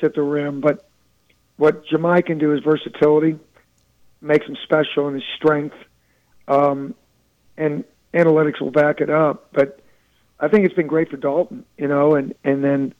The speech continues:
Dalton's been great for, for Jahmai because it keeps him sharp, man. Like, uh, we all know Dalton's got an opportunity.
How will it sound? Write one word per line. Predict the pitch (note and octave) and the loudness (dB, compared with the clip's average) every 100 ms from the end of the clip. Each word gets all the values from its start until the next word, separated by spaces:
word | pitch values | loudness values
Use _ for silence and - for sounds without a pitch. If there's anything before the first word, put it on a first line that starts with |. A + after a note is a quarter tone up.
| _ | _
Dalton's | D3+ E3 D#3 C#3+ | 2 2 0 -2
been | D3+ | -2
great | C#3 D3 D3 | 2 2 2
for, | - C3+ A#2 _ _ _ _ _ _ _ | -2 -2 -4 _ _ _ _ _ _ _
for | C#3 C#3+ C#3 | 0 2 2
Jahmai | C#3+ C#3+ E3 F#3 C#3 | -2 0 2 2 0
because | C3+ - C#3+ | -4 -2 -2
it | C3+ - | -2 -2
keeps | D#3+ - | -2 -2
him | - D#3+ C#3 - | -2 -2 -4 0
sharp, | D3+ F#3 E3+ | 2 2 2
man. | C3 B2+ C#3 | -4 -8 -6
Like, | C#3+ C3+ C3 _ _ _ _ _ _ _ | -6 -6 -8 _ _ _ _ _ _ _
uh, | C#3+ C#3 C#3 C#3 - _ _ _ _ _ | 0 2 2 0 -4 _ _ _ _ _
we | D3 | 2
all | D#3 | 4
know | D#3+ D#3+ | 4 0
Dalton's | D#3 D3+ C#3 | 0 -2 -2
got | D#3 | -2
an | D3 | -2
opportunity. | D3 D#3 C#3 - - G3+ D#3+ B2+ C#3 | -2 -2 -4 -6 0 2 2 0 -2